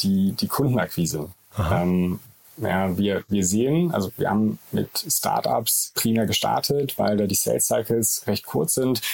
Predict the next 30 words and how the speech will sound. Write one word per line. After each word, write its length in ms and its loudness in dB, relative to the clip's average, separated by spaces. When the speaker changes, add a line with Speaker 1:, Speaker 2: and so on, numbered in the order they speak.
Speaker 1:
Startups 320 0
natürlich 280 -2
auch 60 -4
schnell 300 0
passende 340 0
Mitarbeiter 640 0
gewinnen 340 0
wollen. 300 0
Speaker 2:
Mhm. 260 2
Speaker 1:
Ähm, 480 2
und 500 0
jetzt 300 -2
gerade, 280 0
wo 140 0
wir 80 2
sehen, 480 2
hm, 240 2
die 80 -2
Startups 420 0
haben 100 0
es 100 -2
ein 60 -2
bisschen 200 -2
schwer, 560 0
ähm, 380 0
Markt, 360 -2
Marktgegebenheiten 600 0
sind 100 -2
anders, 380 2
Rezession, 580 0